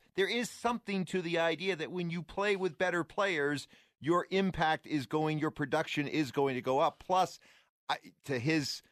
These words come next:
two hundred foot game that you're talking about, the relentless forechecking, I like the idea of him being able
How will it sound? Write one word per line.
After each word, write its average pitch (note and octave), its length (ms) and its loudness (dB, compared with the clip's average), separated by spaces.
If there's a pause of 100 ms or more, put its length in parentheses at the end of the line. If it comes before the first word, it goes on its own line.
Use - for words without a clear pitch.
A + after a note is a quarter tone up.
(200)
two F#3 240 0
hundred D#3 240 0
foot C3 220 -2
game C3 220 0
that G#2+ 160 -4
you're G#2 80 -6
talking D3 360 2
about, G2 240 0
the G#2 80 -6
relentless G#2 500 -4
forechecking, B2+ 640 0
I B2 100 0
like B2+ 220 0
the B2 140 0
idea A2+ 340 2
of G#2 120 -2
him A#2 280 2 (360)
being C#3 300 2
able B2+ 560 2